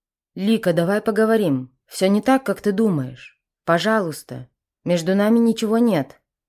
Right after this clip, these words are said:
Я видел, что она даже не открыла ни одно из сообщений и мог только догадываться, что она в этот момент делала.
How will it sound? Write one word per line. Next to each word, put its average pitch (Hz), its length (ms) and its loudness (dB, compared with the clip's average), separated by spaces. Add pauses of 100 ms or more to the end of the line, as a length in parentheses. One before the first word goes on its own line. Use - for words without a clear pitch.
(320)
Я 190 200 4
видел, 233 320 0
что 196 200 0
она 185 180 0
даже 185 280 2
не 185 140 0
открыла 180 480 -2
ни 151 100 0
одно 151 320 0
из 185 80 -6
сообщений 151 800 -4
и 180 100 -4
мог 196 200 0
только 190 280 -2
догадываться, 165 600 -2
что 202 300 -2
она 226 180 0
в 151 40 -4
этот 170 240 -4
момент 143 380 -2
делала. 131 520 -6